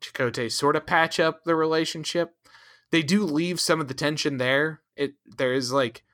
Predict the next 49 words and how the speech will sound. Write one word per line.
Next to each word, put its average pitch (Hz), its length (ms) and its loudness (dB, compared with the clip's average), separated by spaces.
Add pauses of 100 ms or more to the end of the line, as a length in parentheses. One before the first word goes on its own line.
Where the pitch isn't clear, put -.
(300)
they 143 80 2
don't 151 160 2
say, 147 120 2
"Hey, 147 200 4
we're 135 160 2
buddies 127 440 -4
again." 143 320 0
It's, 123 360 -6
"Hey, 131 180 0
I, 127 320 0 (720)
I 131 120 2
just 120 180 -4
want 139 220 2
you 135 60 0
to 127 60 -2
know 127 500 0
not 131 340 -2
doing 135 260 0
what 127 160 -2
you 127 60 0
wanted 123 260 -2
was 117 180 -6
tough." - 480 -2 (100)
And 123 120 -14
Janeway's 120 300 -2
like, 120 160 -2 (120)
"I 139 80 4
respect 139 520 2
that 127 160 -6
you 127 100 0
have 123 260 0
your 120 100 -4
principles," 139 760 0
and 127 120 -6
they 113 60 -4
kinda 131 240 0
leave 117 220 -2
it 135 100 -8
there, 143 320 2 (540)
which - 340 -2 (480)
that's 190 160 2
probably 254 280 6
the 147 180 2
best - 560 0 (220)
note 127 280 0
to - 80 -6
leave 123 220 -2
it 113 60 -2
on, 110 320 2